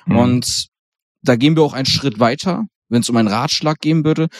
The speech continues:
Speaker 2: Er sollte seine Te-, seine Produkte natürlich erstmal testen im Vorfeld.
Speaker 1: Mhm.
Speaker 2: Laufen sie einwandfrei? Sind die ex-, sind die, äh, entspricht das den Erwartungen des Nutzers am Ende? Weil
Speaker 1: Mhm.
Speaker 2: der Wettbewerb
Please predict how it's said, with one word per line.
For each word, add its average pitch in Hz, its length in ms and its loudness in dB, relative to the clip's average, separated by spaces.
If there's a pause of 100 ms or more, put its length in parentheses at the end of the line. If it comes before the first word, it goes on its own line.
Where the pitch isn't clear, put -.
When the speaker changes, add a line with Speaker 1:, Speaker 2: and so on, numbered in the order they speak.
(100)
Speaker 2:
Er 110 80 -2
sollte 135 220 2
seine 131 180 0
Te-, 120 280 -2
seine 120 200 2
Produkte 117 440 -2
natürlich 113 260 0
erstmal 113 220 0
testen 123 420 0
im 95 60 0
Vorfeld. 82 540 -4 (440)
Speaker 1:
Mhm. 101 100 -2
Speaker 2:
Laufen 151 480 2
sie 139 260 -4
einwandfrei? 123 920 -2 (340)
Sind 120 400 0
die 147 180 -4
ex-, - 320 -4
sind 147 260 -2
die, 139 220 -2 (220)
äh, - 260 -6 (140)
entspricht - 500 -2
das 151 160 -2
den 131 140 -2
Erwartungen 156 840 0 (240)
des 143 400 0
Nutzers 131 500 -2
am 87 140 -2
Ende? 90 360 0 (520)
Weil 117 240 2
Speaker 1:
Mhm. 127 60 2
Speaker 2:
der 123 180 2
Wettbewerb - 580 -2